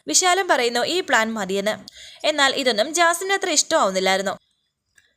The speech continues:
പിന്നീട് കാണിക്കുന്നത് ബോർഡ് മീറ്റിംഗിൽ പാർവതിയും പങ്കെടുക്കുന്നുണ്ട്. പാർവതി പറഞ്ഞ കാര്യം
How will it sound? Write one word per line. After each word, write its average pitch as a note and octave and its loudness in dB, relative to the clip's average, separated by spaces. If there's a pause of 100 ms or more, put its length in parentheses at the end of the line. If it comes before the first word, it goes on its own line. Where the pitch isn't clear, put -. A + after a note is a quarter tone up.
(180)
പിന്നീട് G#4 -2
കാണിക്കുന്നത് A#3 -2
ബോർഡ് A3 -4
മീറ്റിംഗിൽ A3+ -2
പാർവതിയും F4 0
പങ്കെടുക്കുന്നുണ്ട്. G3+ -2
പാർവതി A3 -4
പറഞ്ഞ D#4 -2
കാര്യം B3+ 0